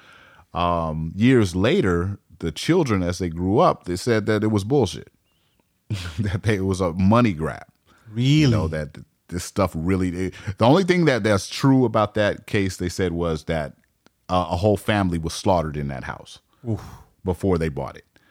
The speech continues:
Speaker 2: Right, right.
Speaker 1: Right? But as far as the, you know, the, the pig named Jody and all this stuff, like, the, the, the flies, like, none of that stuff happened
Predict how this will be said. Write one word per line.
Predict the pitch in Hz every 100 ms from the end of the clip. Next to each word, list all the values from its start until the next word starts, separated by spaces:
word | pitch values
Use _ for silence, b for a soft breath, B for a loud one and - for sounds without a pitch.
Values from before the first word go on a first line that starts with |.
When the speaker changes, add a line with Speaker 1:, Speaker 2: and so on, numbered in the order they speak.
| b
Speaker 2:
Right, | 107 92 85
right. | 76 80 80 -
Speaker 1:
Right? | 76 _
But | 85 90
as | 87
far | - - - 120 123 98
as | 104 101 98 95 92 82
the, | 80 90 85 85
you | 95
know, | 80 78 76 78 b b b b b - - -
the, | 69 65
the | 80
pig | - 113 117 113 95
named | 107 104 98 82
Jody | 113 113 110 110
and | 104
all | 107 107
this | 110
stuff, | 104 117 101
like, | 98 90 85
the, |
the, | 82 90
the | 85 -
flies, | - 104 107 107 107 101
like, | 92 87
none | 78 82 101 107
of | 104
that | 95 95
stuff | - 82
happened | 92 104 - -